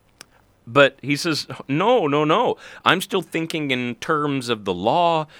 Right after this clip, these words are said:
and all things Jewish. And no, uh, we had to change Peter's mind, change his thinking." <coughs> This happens three times. And then there are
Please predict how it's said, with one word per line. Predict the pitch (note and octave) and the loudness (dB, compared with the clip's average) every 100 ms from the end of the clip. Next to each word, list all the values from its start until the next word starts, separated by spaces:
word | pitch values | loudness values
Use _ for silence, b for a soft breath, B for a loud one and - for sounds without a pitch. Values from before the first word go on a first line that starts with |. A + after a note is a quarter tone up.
| B | B
and | - F#2 F2+ F2+ F2 | -8 -4 -4 -4 -4
all | F#2+ A2+ | -4 -4
things | - B2 G#2 F2+ | -2 -2 -2 -6
Jewish. | G2 D#3 F#3+ F#3 F3 - A2+ | -8 -2 0 2 0 -2 -2
And | F#2 B B B | -4 B B B
no, | A#2+ G3 F3 E2 | -2 -2 -2 -2
uh, | F2+ F#2+ E2+ - G2 G2+ E2 G2 | -2 -2 -4 -14 -14 -12 -10 -6
we | G#2+ C#3+ | -2 2
had | D3+ D#3 C#3+ | 2 0 -4
to | D3+ C#3 B2+ - _ _ _ | -4 -2 -2 -8 _ _ _
change | - - F#3 A3 G#3 C3 G#2 A2+ - | -6 -2 0 0 0 -2 -2 -6 -6
Peter's | - B2+ B2+ A2+ | -4 0 -2 -2
mind, | A2 A2 G3 C#3 E2+ | 0 2 2 0 -2
change | - D#3+ D#3 | -2 -2 -2
his | A#2+ | -6
thinking." | - F#3 A#3 G2+ C2+ B1 B B B B B B B B B _ | -4 -4 -2 -4 -4 -10 B B B B B B B B B _
<coughs> | - - - A3+ | 0 2 0 0
This | D3 | 0
happens | E3+ C#3 A#2+ F#2+ - | 2 0 0 -4 -6
three | - C4 A3+ | 0 0 2
times. | A#2+ D2+ E2+ C#3+ - - _ _ _ _ _ _ _ - | 0 2 0 -2 -6 -16 _ _ _ _ _ _ _ -2
And | B2+ A#2+ | -2 4
then | C#3 F#3 A3+ G#3+ _ b b b b b | 4 4 2 -4 _ b b b b b
there | G2+ C3 | -2 2
are | B2 A#2 A2+ | 2 0 -2